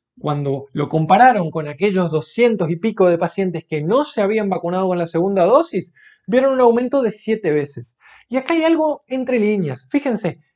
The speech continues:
este estudio que se hace con dos dosis de Pfizer alejadas, que todavía no lo presentamos nosotros en Doctor Beller, pero que está haciendo tendencia a nivel científica,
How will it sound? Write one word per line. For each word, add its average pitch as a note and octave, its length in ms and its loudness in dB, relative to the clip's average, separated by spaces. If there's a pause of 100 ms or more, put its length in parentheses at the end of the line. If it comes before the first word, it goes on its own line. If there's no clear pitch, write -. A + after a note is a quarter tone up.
este F4+ 240 -2
estudio A3+ 640 0 (360)
que A3 120 0
se G#3+ 160 2
hace A3+ 240 0
con G3 340 -2
dos A3 420 2
dosis G#3+ 380 0
de D#3 100 -4
Pfizer A#3+ 540 0 (220)
alejadas, E3 1000 0 (120)
que E3 100 -6
todavía E3 380 2
no F#3+ 140 2
lo E3+ 200 4
presentamos E3 520 -2
nosotros F#3 360 -6
en E3 80 -4
Doctor F3 280 -2
Beller, G#3+ 260 0
pero D#3+ 200 -2
que D3 60 -20
está F#3 160 -8
haciendo G#3 480 -2 (300)
tendencia F#3 540 2
a F3 40 -4
nivel E3+ 220 0
científica, F#3+ 640 -6